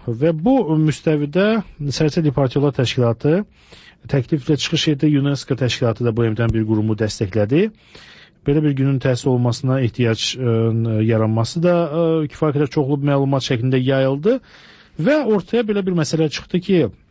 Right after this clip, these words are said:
ə, internetdən, ümumiyyətlə elektron vasitələrdən, yeni texnologiyalardan istifadə edərkən, ə,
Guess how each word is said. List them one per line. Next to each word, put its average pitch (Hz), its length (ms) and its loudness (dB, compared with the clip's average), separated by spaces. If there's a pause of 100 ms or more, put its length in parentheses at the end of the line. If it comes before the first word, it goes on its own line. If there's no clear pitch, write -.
(160)
ə, 110 300 2 (720)
internetdən, 151 680 0
ümumiyyətlə 143 260 0
elektron 131 400 0
vasitələrdən, 107 840 0 (100)
yeni 123 320 0
texnologiyalardan 120 720 0
istifadə 127 560 -2
edərkən, 156 480 -2 (640)
ə, 135 180 2